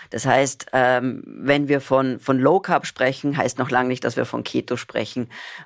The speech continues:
Und Keto ist sehr speziell definiert.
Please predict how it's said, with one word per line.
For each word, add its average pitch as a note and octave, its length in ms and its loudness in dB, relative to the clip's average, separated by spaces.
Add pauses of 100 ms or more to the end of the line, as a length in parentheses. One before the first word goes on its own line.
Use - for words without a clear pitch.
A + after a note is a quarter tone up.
Und B2+ 220 0
Keto C#3+ 240 2
ist B2+ 180 2
sehr C3+ 220 4
speziell B2 720 0 (120)
definiert. C3 760 2